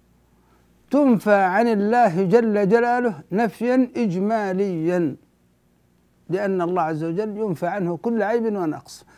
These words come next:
منزه عن كل عيب ونقص، فهذا النفي نفي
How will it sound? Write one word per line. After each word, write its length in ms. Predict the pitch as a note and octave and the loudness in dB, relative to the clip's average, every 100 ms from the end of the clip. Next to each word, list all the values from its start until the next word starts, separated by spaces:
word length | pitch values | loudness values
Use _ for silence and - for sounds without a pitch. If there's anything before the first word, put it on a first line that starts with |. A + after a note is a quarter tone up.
| _ - | _ -2
منزه 600 | F#3+ A3+ G#3 F#3 F3 F3 | 2 4 2 2 2 0
عن 160 | F3 | -2
كل 280 | D#3+ A#3 A#3 | -2 0 2
عيب 240 | G#3 B3 A3+ | 2 2 0
ونقص، 580 | G#3 E3+ C3 - - _ _ _ _ _ _ _ _ _ _ | 0 0 -4 -10 -20 _ _ _ _ _ _ _ _ _ _
فهذا 500 | C#3 D#3+ G#3+ A3 G3+ | 0 2 4 2 0
النفي 520 | F#3+ G#3 A3+ B3+ B3+ - | 0 0 0 -2 -4 -6
نفي 280 | F#3 D3+ | -6 -4